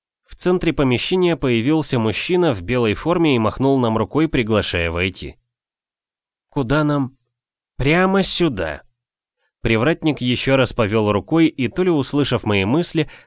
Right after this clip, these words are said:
то ли просто поняв наше замешательство, продолжил. «Сегодня будет интерактивная экскурсия в режиме ускоренного обучения». «Что?»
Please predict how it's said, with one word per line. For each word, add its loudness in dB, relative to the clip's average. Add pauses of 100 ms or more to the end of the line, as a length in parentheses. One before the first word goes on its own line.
то 0
ли 2
просто 0
поняв 0
наше 0
замешательство, -2
продолжил. -2 (840)
«Сегодня 0
будет -2
интерактивная 0
экскурсия -2
в -2
режиме 0
ускоренного 0
обучения». -4 (760)
«Что?» -2